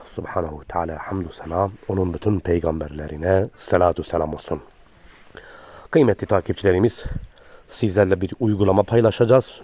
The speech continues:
Özellikle kişiye büyü yapılmışsa, büyüden habersiz ise veya büyüden haberi var, kimin yaptığını bilmiyor, sürekli kendi kendini yenileyen, yani sürekli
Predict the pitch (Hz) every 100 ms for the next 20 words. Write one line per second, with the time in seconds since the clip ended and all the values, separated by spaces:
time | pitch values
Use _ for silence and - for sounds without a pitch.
0 | - 90 101 101 107 98 85 - - -
1 | - - - - - - - 113 - 101
2 | 104 127 123 - _ _ _ - - -
3 | - _ _ _ _ _ 98 95 113 127
4 | 104 - 101 104 - 104 - - _ _
5 | - _ _ 101 104 104 104 107 - 92
6 | 92 - 113 95 85 87 - - _ _
7 | - - - - 123 120 87 92 98 139
8 | 120 107 85 113 110 113 95 104 - _
9 | - - - - - 120 131 117 98 -
10 | 101 101 110 123 127 120 - _ _ _
11 | _ - - - - - _ - 139 139
12 | 120 - 104 - 110 113 113 110 110 98
13 | 98 92 85 98 113 117 95 90 104 98
14 | 92 85 113 101 - 90